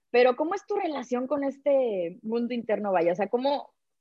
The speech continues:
Tú hablas mucho de lo, del gris, ¿no? De los días grises, ¿no? Que me encanta que lo, que lo digas de esa manera, como que, ah, que viene el gris, ¿no? Y que, o me imagino que cada que llega el gris, pues lo, lo, te relacionas con el gris de manera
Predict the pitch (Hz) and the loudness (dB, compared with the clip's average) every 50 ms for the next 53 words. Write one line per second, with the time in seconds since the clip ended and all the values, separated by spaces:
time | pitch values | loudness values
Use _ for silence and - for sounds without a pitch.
0 | _ _ 269 262 254 285 294 269 269 269 262 285 269 262 240 214 202 196 190 196 | _ _ 2 4 4 4 4 2 2 2 4 4 6 6 6 6 4 2 2 2
1 | 208 196 196 185 214 220 226 220 208 - 190 175 196 247 247 196 180 175 170 170 | 2 2 2 4 4 2 2 2 -2 -4 -4 -4 -4 -2 -4 -2 -2 -2 -4 -2
2 | 170 185 180 185 190 175 165 180 180 208 226 226 208 - 214 190 190 180 180 196 | 0 0 0 0 0 -6 -6 -2 2 2 2 2 2 0 -2 -2 -2 -2 -4 -6
3 | 202 190 185 175 180 - 180 180 - 214 - 208 190 175 160 - - - 175 175 | -8 -8 -10 -8 -4 -4 -2 -2 -2 -2 -2 0 0 0 -2 -2 -4 -4 -2 0
4 | 170 175 175 180 190 190 190 185 202 196 175 156 160 165 - - - - 180 - | 0 0 2 2 2 2 0 -2 -2 -6 -8 -6 -4 -2 -2 -2 -4 -6 -10 -2
5 | - 208 220 247 247 - 233 226 226 226 226 226 220 202 208 208 196 170 180 180 | 2 4 4 4 4 2 0 0 -2 -2 -2 -2 -2 0 2 0 0 0 -2 -10
6 | 202 - _ _ - - _ _ _ _ - 226 - 233 226 202 - - 240 240 | -16 -18 _ _ -20 -20 _ _ _ _ 0 2 4 4 2 4 4 4 4 4
7 | 247 247 247 240 247 240 277 277 277 285 285 277 233 - 254 262 277 262 247 240 | 4 4 2 2 2 2 0 2 2 2 0 0 0 4 4 4 4 4 2 2
8 | 247 254 254 262 254 247 247 262 262 262 262 247 _ 233 226 220 214 220 202 196 | 4 4 4 4 4 4 4 2 2 0 -4 -6 _ -6 -6 -4 -4 -2 -2 0
9 | 196 190 185 180 170 - - 226 208 202 208 - _ _ _ _ _ _ _ 233 | 0 0 0 -2 -2 -4 -8 -8 -8 -8 -8 -12 _ _ _ _ _ _ _ -4
10 | 226 233 220 220 220 214 240 240 277 269 247 226 220 214 220 233 240 247 247 220 | -2 -2 -2 -2 -2 -2 -4 -4 -4 -4 -4 -4 -4 -2 -2 -2 -2 -2 -2 -4
11 | 208 208 214 220 220 220 - | -4 -4 -4 -4 -4 -4 -4